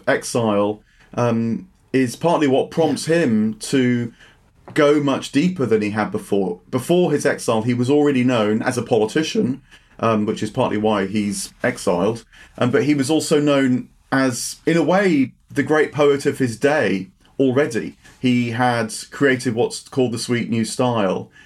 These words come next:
Speaker 1: And before he wrote the Divine Comedy, he probably still would be remembered in the history of literature, and maybe not to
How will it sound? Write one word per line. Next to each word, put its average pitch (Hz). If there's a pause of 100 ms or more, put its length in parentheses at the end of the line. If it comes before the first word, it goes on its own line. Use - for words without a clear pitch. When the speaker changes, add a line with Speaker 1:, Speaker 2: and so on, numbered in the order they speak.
(260)
Speaker 1:
And 113 (1160)
before 180
he 147
wrote 147
the 127
Divine 135
Comedy, 127
he 143
probably 226
still 196
would 170
be 151
remembered 147
in 113
the 110
history 123
of 107
literature, 104 (280)
and 123
maybe 131
not 123
to 110